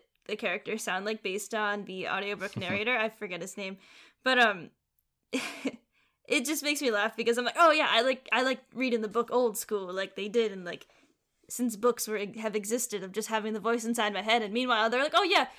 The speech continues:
Speaker 1: Loden one hundred percent has a Russian accent." And I'm like, "What? Where did you get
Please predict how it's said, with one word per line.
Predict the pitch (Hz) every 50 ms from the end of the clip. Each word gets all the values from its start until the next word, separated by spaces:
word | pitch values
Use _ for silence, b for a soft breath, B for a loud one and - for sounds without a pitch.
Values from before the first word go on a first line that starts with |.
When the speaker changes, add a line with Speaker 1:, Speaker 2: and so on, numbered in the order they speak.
| B B
Speaker 1:
Loden | B 294 320 359 381 415 359 320
one | 302 311 339
hundred | 349 277 247
percent | 285 294 - 302 269
has | 294 277 233 233
a | 226
Russian | 202 220 240 - 240 220
accent." | 214 240 233 - 220 170 120 -
And | -
I'm | 226 226
like, | 226 208 - - _ _ -
"What? | 214 214 208 233 233 247 254 339 508 679 807 679 - - - - -
Where | - 381 415 508 587 622
did | 622 605 587 587
you | 554 539
get | - 539 587